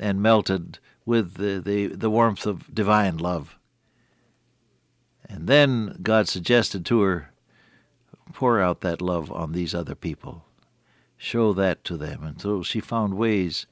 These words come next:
of, of sending that love, God's divine love,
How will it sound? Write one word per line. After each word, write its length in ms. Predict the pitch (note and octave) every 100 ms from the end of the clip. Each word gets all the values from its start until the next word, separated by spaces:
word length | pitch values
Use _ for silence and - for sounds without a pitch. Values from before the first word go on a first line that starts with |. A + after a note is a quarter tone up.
| _ _ _ _ _ -
of, 200 | F2 D#2 -
of 280 | F2 D2 - -
sending 500 | - C#3+ D3 B2+ A#2+
that 260 | C#3 D3+
love, 500 | G2+ F#2 E2+ C#2 - _ _ _ - F2
God's 500 | C3 D3+ C#3 F#2+ E2+
divine 460 | A#2+ C3 C#3+ B2+
love, 440 | A2 G2 E2+ -